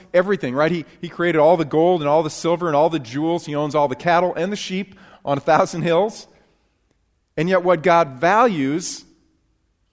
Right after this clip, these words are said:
is you. Deuteronomy chapter twenty-six says, "The Lord has declared this day that you are his people, a treasured possession,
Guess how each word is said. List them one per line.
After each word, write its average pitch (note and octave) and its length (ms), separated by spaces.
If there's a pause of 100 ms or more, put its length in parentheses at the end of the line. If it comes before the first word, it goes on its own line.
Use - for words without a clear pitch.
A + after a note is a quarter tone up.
(120)
is D3 180
you. D#3+ 260 (2500)
Deuteronomy F3 500
chapter D#3+ 300
twenty-six - 800 (640)
says, C3+ 180
"The D3 80
Lord F#3+ 280
has G3 120
declared G3 560
this F3+ 240
day C#3 440 (200)
that - 160
you C#3+ 600 (400)
are A#2+ 100
his C3+ 180
people, B2 420 (300)
a B2+ 60
treasured A3 720
possession, D#3 720